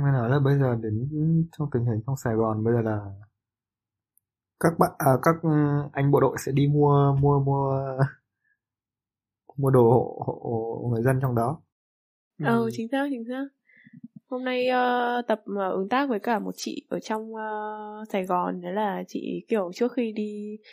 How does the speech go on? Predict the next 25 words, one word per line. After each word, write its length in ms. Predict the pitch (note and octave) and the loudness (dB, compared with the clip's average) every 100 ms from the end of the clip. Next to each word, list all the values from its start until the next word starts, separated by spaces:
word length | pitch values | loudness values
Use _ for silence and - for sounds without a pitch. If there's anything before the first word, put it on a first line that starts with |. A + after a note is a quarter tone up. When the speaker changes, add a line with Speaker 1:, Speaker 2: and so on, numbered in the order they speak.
| - - | -16 0
Speaker 2:
trước 140 | C4 | 2
khi 120 | B3+ | 4
lên 180 | A3 G#3+ | 4 4
tập 100 | G3 | 2
ứng 120 | F3+ | 0
tác 180 | G3 B3 | 2 2
thì 240 | B3 F#3+ F3 | 2 0 0
bà 220 | F3+ E3+ - | 0 0 -4
cũng 140 | A#3 | -2
phải 100 | G#3 | 0
tranh 160 | G#3 G#3 | 0 0
thủ 100 | G3+ | -2
đi 100 | F#3 | -2
mua 140 | G#3 | 0
đồ, 280 | G3 F3+ E3+ E3+ | 0 0 -2 -4
tại 100 | F3+ | -4
vì 100 | F3 | -4
ngày 120 | E3+ | -4
mai 240 | F#3 G3 | -2 -2
là, 300 | F#3 E3 E3+ - - - - _ _ | 0 -2 -4 -10 -20 -20 -20 _ _
ừ, 60 | - F3+ E3+ F3+ | -12 -10 -8 -6
người 120 | F3+ | 0
ta 120 | F#3+ | 0
gọi 180 | G3 F#3 | 2 0
là 180 | E3+ | 0